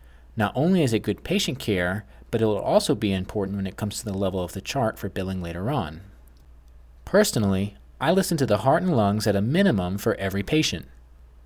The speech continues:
Although there are times it might not be particularly relevant,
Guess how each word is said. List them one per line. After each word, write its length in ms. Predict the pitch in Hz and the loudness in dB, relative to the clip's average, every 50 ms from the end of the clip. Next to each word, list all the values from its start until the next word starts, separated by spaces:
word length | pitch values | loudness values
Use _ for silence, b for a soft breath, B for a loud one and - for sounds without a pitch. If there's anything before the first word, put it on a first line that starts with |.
| - - - - - - - | -20 -20 -20 -20 -20 -6 -2
Although 280 | 110 107 110 139 156 160 | 0 4 6 8 8 8
there 220 | 156 151 123 113 | 8 8 8 8
are 40 | 107 | 6
times 460 | - - - 123 120 117 120 117 107 | 4 2 2 2 2 4 2 2 0
it 100 | 107 92 | -2 0
might 200 | 104 113 110 107 | 2 2 2 4
not 200 | 110 107 - - | 2 2 0 0
be 100 | 113 101 | -2 -4
particularly 800 | - - 107 98 - - 175 - - 110 98 95 95 95 92 90 | -2 -4 -6 -4 0 0 0 0 0 0 0 0 2 0 0 0
relevant, 560 | 87 85 170 170 85 82 90 98 107 - - | 2 0 0 0 0 -2 -2 -2 -2 -4 -6